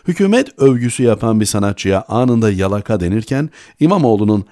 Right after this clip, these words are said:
herkes tarafından görülüp kabul edilen hatasına bile sahip çıkan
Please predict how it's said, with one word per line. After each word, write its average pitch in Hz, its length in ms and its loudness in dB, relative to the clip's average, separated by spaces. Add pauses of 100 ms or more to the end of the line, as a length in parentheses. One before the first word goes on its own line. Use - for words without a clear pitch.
(120)
herkes 131 400 -4
tarafından 104 560 -2
görülüp 98 440 -4
kabul 95 300 -2
edilen 101 340 0
hatasına 92 680 -4
bile 127 160 -2
sahip 110 320 -2
çıkan 107 340 -4